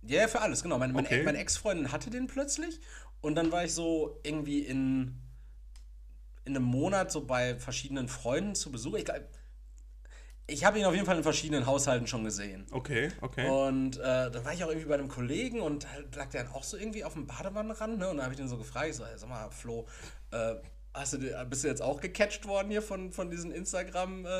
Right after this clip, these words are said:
Speaker 1: Rattenfängern?“ Also,
Speaker 2: <laughs>
Speaker 1: er so, „Nee, hier, meine Freundin hat sich, hat sich den jetzt geholt.“ Ich, ich dachte mir so: Ja gut, aber deren, <laughs> witzigerweise ist deren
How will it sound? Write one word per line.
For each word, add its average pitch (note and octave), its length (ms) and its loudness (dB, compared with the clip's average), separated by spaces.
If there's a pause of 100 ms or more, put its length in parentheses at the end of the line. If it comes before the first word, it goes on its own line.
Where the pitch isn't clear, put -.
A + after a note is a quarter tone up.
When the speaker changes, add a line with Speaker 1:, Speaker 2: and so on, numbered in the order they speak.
(340)
Speaker 1:
Rattenfängern?“ G#3+ 720 0 (440)
Also, B2+ 220 4 (200)
Speaker 2:
<laughs> - 180 -14
Speaker 1:
er A2+ 220 -4
so, B2+ 60 -2
„Nee, C#3+ 600 2
hier, C3+ 500 0
meine B2 220 -2
Freundin D#3 420 0
hat D3+ 140 -4
sich, - 340 -4
hat D3+ 120 -6
sich - 120 -8
den D#3+ 140 -8
jetzt D3+ 180 -8
geholt.“ D3 260 -12
Ich, B2+ 120 -10
ich B2 80 -10
dachte C3+ 240 -10
mir C#3 80 -6
so: C3 160 -4 (520)
Ja E3+ 120 4
gut, C4+ 200 2
aber D#3+ 140 4
deren, G3 460 0 (580)
<laughs> - 220 -4 (260)
witzigerweise C3+ 600 4
ist A#2+ 180 -2
deren C3+ 520 0